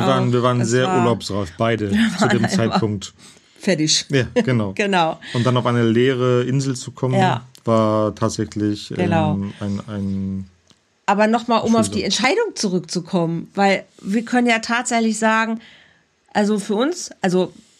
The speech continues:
Speaker 2: der eine oder andere von euch weiß das vielleicht, ich träume, seit ich Kind bin, davon ans Meer zu ziehen. Und hab das auch immer kommuniziert und Gott
Speaker 1: Seit
Speaker 2: sei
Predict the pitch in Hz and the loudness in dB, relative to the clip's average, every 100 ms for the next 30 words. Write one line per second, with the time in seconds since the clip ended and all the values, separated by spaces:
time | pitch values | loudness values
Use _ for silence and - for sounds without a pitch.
0 | - 185 196 214 214 202 202 190 180 175 | -4 0 2 2 2 2 -2 -4 -4 0
1 | 190 262 277 - 214 190 196 - 240 - | 0 0 -2 -4 0 0 0 -4 -8 -2
2 | 214 208 202 196 185 180 226 226 214 190 | 0 2 2 2 0 0 4 4 2 2
3 | 190 185 180 170 170 156 147 - - - | 0 0 -2 -2 0 0 0 -4 -10 -8
4 | 69 - - - - - - _ - 196 | -8 -12 -18 -20 -20 -20 -20 _ 0 2
5 | 185 180 180 190 180 170 220 226 220 208 | 2 0 -2 -2 -2 -2 0 0 0 0
6 | 180 170 170 - 240 240 233 - - 185 | 0 -2 -4 0 4 4 0 -6 -2 -2
7 | 175 - 202 226 | -2 -2 -2 0